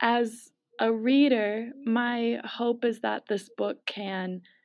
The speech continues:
open people's eyes as it did to mine and get the conversation started, especially around women in the justice system, but anyone of any gender.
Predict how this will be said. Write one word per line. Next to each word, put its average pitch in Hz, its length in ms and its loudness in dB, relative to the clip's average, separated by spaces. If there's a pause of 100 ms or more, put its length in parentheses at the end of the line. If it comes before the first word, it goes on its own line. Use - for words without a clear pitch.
(160)
open 214 340 2
people's - 400 -4
eyes 190 520 0
as 190 180 -2
it 202 140 -6
did 180 180 -2
to - 100 -8
mine 175 540 -4 (460)
and 180 560 -2
get 208 180 2
the 202 80 -4
conversation 190 720 -2
started, 180 480 -2
especially 208 640 -2
around 180 500 -6 (340)
women 220 380 2
in 202 100 -2
the 190 80 -2
justice 180 440 -4
system, 175 440 -6
but 170 360 -4
anyone 196 360 0
of 175 120 -4
any 175 260 -4
gender. 160 560 -8